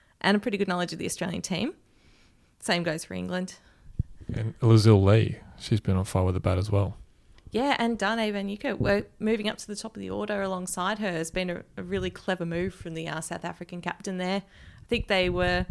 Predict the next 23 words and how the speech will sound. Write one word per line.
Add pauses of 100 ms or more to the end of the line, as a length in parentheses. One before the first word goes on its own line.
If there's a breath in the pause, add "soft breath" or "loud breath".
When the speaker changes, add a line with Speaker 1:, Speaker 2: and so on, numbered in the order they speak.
(680 loud breath)
Speaker 1:
struggling
a
bit
with
who
should
be
opening.
Wolvaardt
wasn't (460)
really
striking
at
the
rate
they
needed
in
that
position,
and
it
s-,